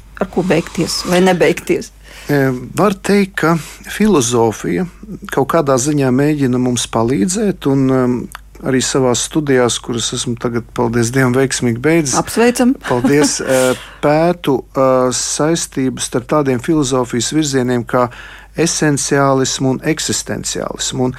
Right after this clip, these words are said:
Speaker 2: ko nozīmē esenciālis? Tas nozīmē, ka bieži vien mēs, e, veidojam jēdzienus, jeb šos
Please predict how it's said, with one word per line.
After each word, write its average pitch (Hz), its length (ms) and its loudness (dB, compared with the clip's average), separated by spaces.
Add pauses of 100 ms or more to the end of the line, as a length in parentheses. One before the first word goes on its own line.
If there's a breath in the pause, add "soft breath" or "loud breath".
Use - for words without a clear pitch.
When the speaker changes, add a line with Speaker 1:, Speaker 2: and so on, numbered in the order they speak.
(380 loud breath)
Speaker 2:
ko 156 120 4
nozīmē 139 360 4
esenciālis? 160 640 2
Tas - 220 -4
nozīmē, 143 420 2
ka 135 220 2 (100)
bieži 135 400 0
vien 156 240 2
mēs, 131 380 0
e, 123 180 2 (240)
veidojam 131 800 2
jēdzienus, 123 920 0 (100)
jeb 127 260 -2
šos - 440 -2